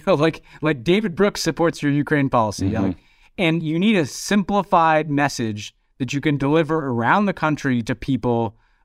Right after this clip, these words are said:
Speaker 1: about what you're doing and why it matters and why it's worth it, you know? And you're not, you can't take for granted that they even know what nato is or the,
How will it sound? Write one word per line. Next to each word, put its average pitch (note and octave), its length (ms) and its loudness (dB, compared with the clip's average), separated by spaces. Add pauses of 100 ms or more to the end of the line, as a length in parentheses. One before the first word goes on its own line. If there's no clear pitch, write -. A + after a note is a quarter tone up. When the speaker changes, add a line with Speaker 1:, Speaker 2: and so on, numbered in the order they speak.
(100)
Speaker 1:
about C#3 560 0
what E3 300 0
you're F#3 80 0
doing E3 380 0
and A#2+ 160 -2
why D3 160 4
it D#3+ 80 -2
matters C#3+ 480 0
and C3+ 120 -2
why C#3 200 4
it's C#3 120 -2
worth B2+ 300 -2
it, - 140 -8 (100)
you C3 140 0
know? B2+ 260 0 (380)
And C#3+ 200 2
you're C#3+ 120 2
not, D#3 160 0
you D3+ 100 -4
can't G#3+ 260 0
take G3+ 200 -2
for D3+ 100 -4
granted D#3+ 360 2
that A#2+ 100 -4
they A#2+ 80 -2
even A#2 320 -2
know C#3 160 2
what C#3+ 200 0
nato D#3+ 380 2
is D#3 400 2
or C3 160 -2
the, B2 100 -8